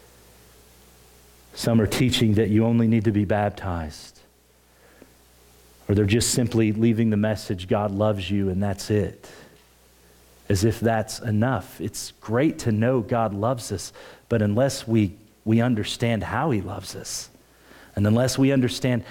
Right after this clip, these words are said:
how he's displayed that love to us on a cross, an empty tomb, then that's an empty statement. It's a worthless statement.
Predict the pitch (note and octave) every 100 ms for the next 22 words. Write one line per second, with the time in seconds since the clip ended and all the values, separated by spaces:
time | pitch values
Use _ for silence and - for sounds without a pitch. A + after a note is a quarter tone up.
0 | - C3 B2+ B2+ G2+ G#2 - - C3 D3+
1 | C#3+ G#2+ G#2 G2+ F2+ - G#2+ - - -
2 | - A#2 F#2+ - D3+ D#3 G2+ - - -
3 | - A2+ B2 A2 - - E3 A2 - -
4 | - - _ _ _ - F#2+ E2 - A2+
5 | D3 - - D#3+ D#3+ F#2+ C#3 - - -
6 | _ _ _ _ _ - - - - -
7 | - - - - C3 C3+ F#3 - G2+ -
8 | - F#2+ A2+ -